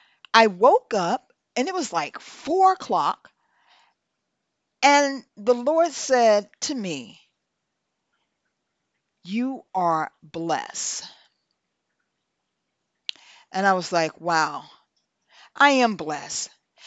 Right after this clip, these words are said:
Because even though I listened to that conversation that this gentleman was having with this other person,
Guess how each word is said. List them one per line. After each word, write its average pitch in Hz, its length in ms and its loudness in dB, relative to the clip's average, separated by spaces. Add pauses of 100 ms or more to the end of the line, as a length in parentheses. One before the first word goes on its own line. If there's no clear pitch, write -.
(140)
Because 226 280 2
even 320 180 0
though 302 140 8
I 233 160 2
listened 247 420 -2
to 247 80 -8
that 208 180 0
conversation 185 920 -4
that 151 260 -6 (500)
this 175 200 -4
gentleman 175 460 -4
was 170 140 -12
having 160 520 -8 (680)
with 170 120 -8
this 175 200 -6
other 160 140 -4
person, 156 560 -8